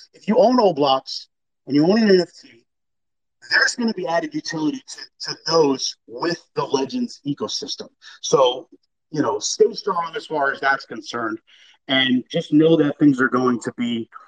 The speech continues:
it's, it's all gonna come together. And, and in the next couple of weeks, you're gonna start seeing some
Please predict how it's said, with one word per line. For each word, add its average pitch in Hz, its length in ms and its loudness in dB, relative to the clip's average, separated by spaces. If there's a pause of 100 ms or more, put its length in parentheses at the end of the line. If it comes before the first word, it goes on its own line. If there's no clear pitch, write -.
(360)
it's, 156 320 -2
it's 180 160 2
all 202 160 2
gonna 170 180 2
come 151 280 0
together. 120 460 2
And, 117 160 0
and 123 140 2
in 123 80 2
the 123 200 2
next 151 220 0
couple 151 280 0
of 147 60 -4
weeks, - 320 -4
you're 143 120 -4
gonna 147 120 -4
start 135 260 -4
seeing 147 400 -6
some 135 220 -10